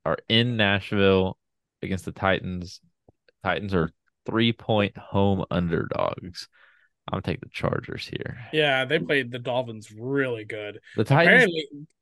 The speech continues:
Speaker 2: I did, the, the Kellen Moore offense really confused me. I thought it was gonna be a passing fucking machine. Apparently, it's not. It's
Speaker 1: Uh,
Speaker 2: a run game machine. They put over two hundred yards rushing in that game.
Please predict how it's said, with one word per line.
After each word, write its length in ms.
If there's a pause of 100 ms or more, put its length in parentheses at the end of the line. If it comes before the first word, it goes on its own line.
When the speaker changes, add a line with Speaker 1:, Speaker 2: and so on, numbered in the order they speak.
Speaker 2:
I 120
did, 180
the, 180
the 120
Kellen 360
Moore 240
offense 400
really 220
confused 460
me. 100
I 140
thought 180
it 60
was 120
gonna 160
be 220
a 80
passing 580 (200)
fucking 320
machine. 580 (420)
Apparently, 300
it's 140
not. 360
It's 80 (600)
Speaker 1:
Uh, 420
Speaker 2:
a 440
run 260
game 280
machine. 380
They 120
put 180
over 180
two 220
hundred 240
yards 280
rushing 360
in 60
that 140
game. 340